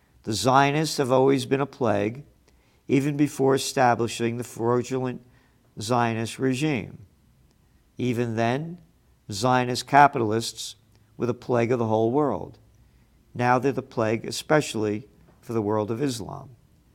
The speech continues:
The plague of Zionism should be exposed in any way you can. These Arab and non-Arab states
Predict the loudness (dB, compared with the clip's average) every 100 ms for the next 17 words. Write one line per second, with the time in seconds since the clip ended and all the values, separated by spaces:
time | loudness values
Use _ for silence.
0 | _ _ _ _ -14 0 2 2 2 4
1 | 6 4 2 0 -2 -4 -10 _ _ _
2 | _ _ _ _ -4 0 4 2 0 -2
3 | 4 6 6 2 -2 -4 -2 -2 2 2
4 | 2 0 0 0 0 -6 -16 _ _ _
5 | _ _ _ -10 -6 2 6 8 8 6
6 | 2 2 4 6 4 4 4 4 0 -4
7 | -2 2 2 0 -8 -10